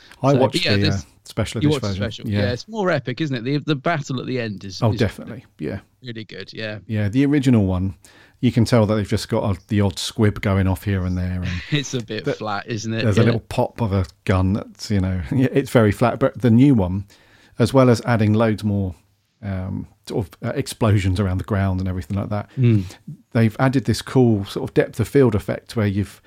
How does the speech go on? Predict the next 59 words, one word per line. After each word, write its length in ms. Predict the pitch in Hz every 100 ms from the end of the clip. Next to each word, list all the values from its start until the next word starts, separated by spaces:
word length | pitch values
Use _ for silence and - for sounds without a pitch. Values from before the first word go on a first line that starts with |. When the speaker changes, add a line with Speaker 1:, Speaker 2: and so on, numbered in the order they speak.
| _ _ _ _ -
Speaker 1:
you 100 | 113
see, 220 | 101 117
like, 280 | 104 113 -
a, 120 | - 127 -
a 140 | 117 101 -
Dalek 340 | 113 110 110 -
from 160 | 113
the 80 | 98
side 460 | - 110 101 98 95
and 100 | 95
a 20 |
couple 240 | 107 113
of 80 | 95
Ogrons, 560 | 101 98 104 98 98 -
but 240 | 107 -
one 160 | 110 107
of 100 | 98
them's 140 | 98
blurred 340 | - 101 98 101
out 140 | -
a 40 |
little 220 | 104 113 95
bit, 200 | 104 107
and 180 | 95 - - - - -
these 120 | 113
big 180 | - 110
lens 380 | 107 104 107 98
flares 460 | 117 104 104 101
as 100 | 95
the 80 | -
guns 280 | 104 101 98
are 60 | 101
going 300 | 101 98 98
off, 240 | 95 -
and 200 | 90 90 -
Speaker 2:
Yeah. 240 | 113 113 -
Speaker 1:
it 80 | 110
just 220 | 131 -
feels 300 | 147 120 101
a 40 |
lot 160 | 107 113
more 200 | 101 98
epic. 440 | 98 - - - -
It's 360 | 135 135 - -
obviously 640 | - - - 139 120 -
the 120 | 110 104
sort 180 | 127
of 80 | 127
thing 100 | 120 104
that 60 |
they 100 | 110
wanted 280 | 104 117 110
to 120 | - 101
achieve 380 | - 101 98
back 280 | 107 - -
in 120 | - 98
the 80 |
day, 320 | 98 104 95 101
but 200 | 107